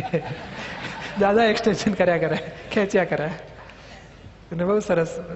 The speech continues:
હું બાવો મંગળદાસ ને બધું ઝીણી ઝીણી એટલી સત્સંગની વાતો કરેલી.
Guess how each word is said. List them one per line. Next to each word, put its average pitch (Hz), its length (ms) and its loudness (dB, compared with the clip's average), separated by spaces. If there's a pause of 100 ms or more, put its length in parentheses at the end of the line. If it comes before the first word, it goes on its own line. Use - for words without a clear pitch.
(160)
હું 175 200 0
બાવો 175 200 4
મંગળદાસ 165 680 2
ને 165 60 0
બધું 170 240 -2
ઝીણી 165 220 0
ઝીણી 175 180 0
એટલી 180 280 0
સત્સંગની 175 440 -2
વાતો 165 280 -2
કરેલી. 165 400 -2